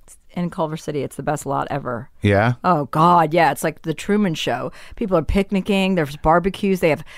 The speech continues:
Speaker 1: happy hour on Thursday night. So you
Speaker 2: Really?
Speaker 1: can, like, they have, like,
Speaker 2: It's a
Speaker 1: min-
Speaker 2: whole city?
Speaker 1: Yeah, it's a whole little city, but it, it's, it's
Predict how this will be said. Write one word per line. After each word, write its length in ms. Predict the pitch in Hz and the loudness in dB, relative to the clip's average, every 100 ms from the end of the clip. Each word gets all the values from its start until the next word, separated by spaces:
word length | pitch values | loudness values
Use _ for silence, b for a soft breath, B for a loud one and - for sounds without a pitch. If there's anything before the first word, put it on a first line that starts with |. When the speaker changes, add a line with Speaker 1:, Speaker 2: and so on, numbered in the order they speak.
| B | B
Speaker 1:
happy 420 | - 185 196 214 185 | -4 0 2 2 4
hour 260 | 185 190 | 6 6
on 120 | 180 170 | 4 2
Thursday 500 | 180 185 196 190 185 | 2 2 2 2 4
night. 340 | 175 190 208 | 4 4 2
So 120 | - | 2
you 60 | 113 | 4
Speaker 2:
Really? 120 | 135 | 4
Speaker 1:
can, 80 | 180 | 4
like, 220 | 170 160 B B - | 2 0 B B -4
they 120 | 196 | 0
have, 180 | 185 170 | 2 0
like, 120 | 151 | 0
Speaker 2:
It's 60 | 160 185 | 2 4
a 40 | |
Speaker 1:
min- 40 | - | 4
Speaker 2:
whole 140 | 117 | 4
city? 400 | - 131 147 131 | 2 2 2 0
Speaker 1:
Yeah, 320 | 277 381 403 359 | 0 4 6 4
it's 120 | 302 | 4
a 80 | 226 | 4
whole 260 | 269 285 | 4 4
little 200 | 294 269 | 4 2
city, 280 | - 359 381 | 2 2 4
but 140 | 247 | 4
it, 140 | 208 175 196 | 2 2 -2
it's, 240 | - - - b b b | -2 -4 -8 b b b
it's 180 | 202 | -8